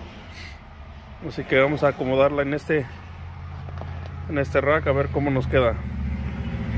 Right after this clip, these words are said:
Amigos, y bueno, pues así fue mejor como decidí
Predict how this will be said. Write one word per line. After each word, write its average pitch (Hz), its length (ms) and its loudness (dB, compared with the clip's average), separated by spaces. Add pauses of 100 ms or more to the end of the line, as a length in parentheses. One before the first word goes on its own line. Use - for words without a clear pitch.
(500)
Amigos, 156 400 4
y 131 60 6
bueno, 143 360 2 (280)
pues 127 200 -4
así 135 260 -4
fue 147 200 0
mejor 147 360 -4
como 135 240 -4
decidí 131 600 -6